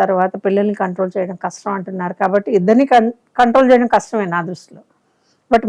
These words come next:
మగపిల్లల్ని ఎప్పుడు కూడా మనము వాళ్ళకి రెస్పాన్సిబిలిటీ పెంచేలాగా పెంచగలగాలి, డిసిప్లిన్ ఇచ్చేలాగా పెంచగలగాలి. మూడో విషయం, వాళ్ళకంటూ ఒక ఎఫెక్షన్ని క్రియేట్ చేసేలాగా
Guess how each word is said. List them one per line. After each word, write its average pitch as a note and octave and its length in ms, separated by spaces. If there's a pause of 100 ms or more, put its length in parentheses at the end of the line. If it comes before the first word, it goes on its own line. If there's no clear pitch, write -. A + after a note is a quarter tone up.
మగపిల్లల్ని C#4+ 640
ఎప్పుడు A#3 200 (120)
కూడా G#3 160 (100)
మనము F3+ 320 (680)
వాళ్ళకి G3 360
రెస్పాన్సిబిలిటీ B3+ 880 (100)
పెంచేలాగా F#3+ 760 (520)
పెంచగలగాలి, F#3+ 760 (880)
డిసిప్లిన్ C#4 540
ఇచ్చేలాగా G#3 520
పెంచగలగాలి. E3+ 760 (460)
మూడో G3+ 200 (100)
విషయం, F#3 280 (360)
వాళ్ళకంటూ B3 600 (640)
ఒక G3+ 100 (160)
ఎఫెక్షన్ని C4+ 560
క్రియేట్ A3 420
చేసేలాగా F#3 600